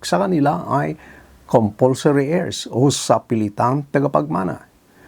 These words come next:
Sino yung mga compulsory heirs? Ang mga compulsory heirs ay mga legitimate na anak. Kung patay ng anak, yung apo,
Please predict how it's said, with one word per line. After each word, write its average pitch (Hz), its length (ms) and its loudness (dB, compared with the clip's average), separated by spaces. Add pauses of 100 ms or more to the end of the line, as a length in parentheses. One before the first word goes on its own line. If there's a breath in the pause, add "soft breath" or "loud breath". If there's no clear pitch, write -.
(160 soft breath)
Sino 151 240 6
yung 151 240 6
mga 156 320 2
compulsory 160 560 -2
heirs? - 400 -8 (720 soft breath)
Ang 190 220 4
mga 196 260 0
compulsory 185 680 2
heirs 151 420 2
ay 143 380 2 (180)
mga 120 560 2
legitimate 113 720 0
na 123 160 2
anak. 175 300 0 (1500 soft breath)
Kung 110 240 2
patay 123 320 4
ng 135 80 2
anak, 175 380 0 (180)
yung 131 240 4
apo, 180 320 0